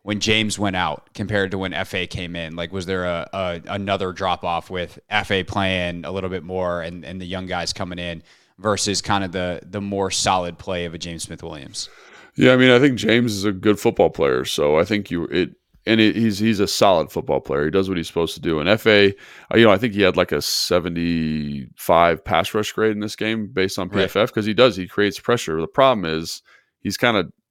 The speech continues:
Speaker 2: I don't wanna say he's doing what he wants to do, but he's a little bit more
Speaker 1: He's, yeah, he does a little more freelancey stuff, and
Speaker 2: out
Speaker 1: his
Speaker 2: the
Speaker 1: run,
Speaker 2: box.
Speaker 1: run grade was, like, a twenty-something.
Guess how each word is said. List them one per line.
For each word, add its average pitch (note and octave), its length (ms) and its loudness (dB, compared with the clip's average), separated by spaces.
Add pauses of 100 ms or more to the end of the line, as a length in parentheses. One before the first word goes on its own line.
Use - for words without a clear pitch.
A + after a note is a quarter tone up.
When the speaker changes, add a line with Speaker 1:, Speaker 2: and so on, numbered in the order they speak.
(120)
Speaker 2:
I - 60 -10
don't A2+ 80 -4
wanna G#2+ 120 -4
say F#2+ 100 -4
he's E2+ 100 -4
doing G#2 220 2
what F#2+ 100 0
he F2+ 40 -2
wants F2 300 -4
to - 80 -10
do, G2 220 0
but E2 140 -2
he's E2+ 180 -6
a F2+ 80 2
little G#2+ 320 2
bit F#2 200 2
more F2 440 0
Speaker 1:
He's, E2 240 2
yeah, G#2+ 220 -2
he G#2+ 120 -2
does A2 180 0
a A2 60 -2
little G#2 180 0
more G2+ 140 -2
freelancey F#2+ 500 -4
stuff, F#2 380 -2
and - 80 -4
Speaker 2:
out G2+ 60 2
Speaker 1:
his G2+ 100 -2
Speaker 2:
the G2+ 80 2
Speaker 1:
run, G#2 80 4
Speaker 2:
box. F#2 300 4
Speaker 1:
run A#2 200 2
grade F#2+ 300 2
was, F#2 180 -4
like, F#2 140 -6
a E2+ 60 -10
twenty-something. - 720 -8